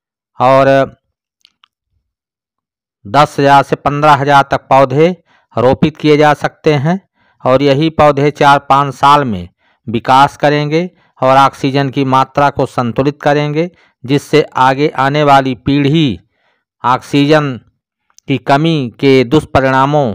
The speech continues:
को न भोगे, स्वस्थ रहें और स्वच्छ रहें,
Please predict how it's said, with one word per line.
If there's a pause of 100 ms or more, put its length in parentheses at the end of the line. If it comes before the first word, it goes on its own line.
को
न
भोगे, (320)
स्वस्थ
रहें (640)
और
स्वच्छ
रहें,